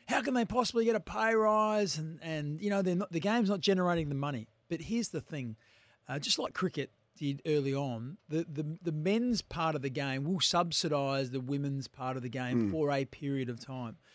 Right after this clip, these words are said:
Speaker 1: And the reason they do that is because if they get to a level where it is then full-time, they become full-time athletes. They don't have jobs. They're there six or seven hours a day, training,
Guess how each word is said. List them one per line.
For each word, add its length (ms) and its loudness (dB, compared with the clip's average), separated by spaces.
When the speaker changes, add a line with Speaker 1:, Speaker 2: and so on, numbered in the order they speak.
Speaker 1:
And 120 2
the 80 6
reason 320 4
they 120 4
do 260 2
that 180 0
is 160 -8
because 500 0
if 240 -2
they 140 2
get 240 -2
to 120 -4
a 40 2
level 320 0
where 180 4
it 60 0
is 140 -2
then 260 0
full-time, 840 0
they 120 6
become 300 2
full-time 420 2
athletes. 560 -6
They 120 2
don't 160 6
have 180 4
jobs. 500 0
They're 140 2
there 400 8
six 360 2
or 80 0
seven 300 4
hours 260 4
a 40 -2
day, 340 4
training, 920 2